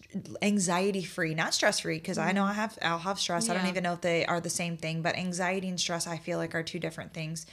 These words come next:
Speaker 2: Healthy
Speaker 1: So,
Speaker 2: pressure.
Speaker 1: healthy pressure.
Speaker 2: Mm-hmm.
Speaker 1: Um, I know those about myself. I know that I'm able to wake up every morning and play pickleball for an hour and do, and, like, those are the things that are important to me right now.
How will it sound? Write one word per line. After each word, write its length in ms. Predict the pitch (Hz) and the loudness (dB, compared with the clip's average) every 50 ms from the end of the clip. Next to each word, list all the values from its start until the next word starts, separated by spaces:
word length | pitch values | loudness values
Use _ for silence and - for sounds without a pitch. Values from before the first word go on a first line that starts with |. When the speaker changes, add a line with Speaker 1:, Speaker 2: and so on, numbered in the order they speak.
| - - - - - | -18 -18 -16 -12 -6
Speaker 2:
Healthy 260 | - 254 254 - 247 | -4 -4 -2 -2 2
Speaker 1:
So, 140 | 196 208 175 | 4 4 4
Speaker 2:
pressure. 460 | - 208 185 - - 151 135 120 - - | 4 4 2 0 -2 -4 -4 -4 -6 -4
Speaker 1:
healthy 340 | - - 233 220 220 208 185 | 4 6 6 6 6 4 -2
pressure. 440 | 165 - 180 - - - - - - - | -4 -2 -2 -2 -2 -2 -4 -6 -8 -8
Speaker 2:
Mm-hmm. 400 | 202 185 180 180 175 170 170 170 | -8 -8 -6 -6 -6 -8 -4 0
Speaker 1:
Um, 540 | 180 185 180 165 131 101 101 104 98 196 175 - _ _ _ _ _ _ _ _ _ _ _ _ _ _ | 2 2 2 2 0 -2 -4 -6 -8 -12 -12 -14 _ _ _ _ _ _ _ _ _ _ _ _ _ _
I 180 | 190 233 294 320 | 0 2 2 2
know 240 | 277 254 277 320 | 2 2 2 2
those 220 | 285 240 190 175 175 | 2 2 2 2 0
about 280 | 180 165 170 147 - | -2 -2 -4 -6 -6
myself. 640 | - 147 147 156 - - - - - 175 - - - - _ _ _ _ | -6 -8 -6 -4 -4 -4 -4 -6 -10 -14 -16 -20 -20 -20 _ _ _ _
I 200 | - 202 208 208 | 2 4 4 4
know 300 | 196 196 202 208 220 240 | 4 4 4 4 4 2
that 120 | 220 220 | 0 0
I'm 180 | 214 214 208 202 | 0 0 0 0
able 200 | 196 196 185 185 | 0 -2 -2 -2
to 40 | 175 | 0
wake 240 | 160 185 214 220 - | 2 2 2 2 0
up 160 | 254 247 - | -2 -2 -2
every 240 | 233 240 240 254 247 | -2 -2 -2 -2 -2
morning 580 | 233 214 202 190 190 185 190 190 190 190 185 185 - - - - - - | 0 0 0 0 -2 -2 -2 -2 -2 -2 -4 -6 -12 -16 -18 -18 -8 -4
and 160 | - 180 170 165 | -2 -2 -2 0
play 200 | - 196 190 202 | 2 2 2 4
pickleball 520 | 196 214 202 208 208 196 202 196 202 196 | 2 -2 0 0 2 2 2 2 2 2
for 140 | - 202 190 | 2 2 4
an 100 | 185 175 | 4 2
hour 600 | - - - 175 185 185 180 180 180 180 180 185 175 - - - _ _ | 0 -2 0 0 2 2 2 2 2 2 2 0 -2 -8 -18 -20 _ _
and 280 | - 185 185 180 175 | 0 2 2 2 2
do, 200 | 160 190 202 208 - - | 2 2 2 0 2 2
and, 120 | 190 196 | 4 4
like, 180 | 214 208 196 - | 4 2 2 4
those 260 | - 190 196 240 226 | 6 6 6 6 4
are 60 | 262 | 0
the 100 | 240 277 | 0 -2
things 300 | 269 - 254 220 214 208 | -4 -4 -4 -4 -2 -2
that 100 | 196 214 | -2 -2
are 100 | 196 190 | -2 -2
important 460 | 180 175 160 - - 208 - - 180 170 | -4 -6 -4 -4 -4 -4 -2 -4 -4 -6
to 120 | - - | -4 -4
me 140 | 170 165 160 | -6 -6 -6
right 220 | 160 147 - - - | -6 -6 -6 -6 -6
now. 280 | 78 62 - - 170 | -6 -6 -6 -8 -12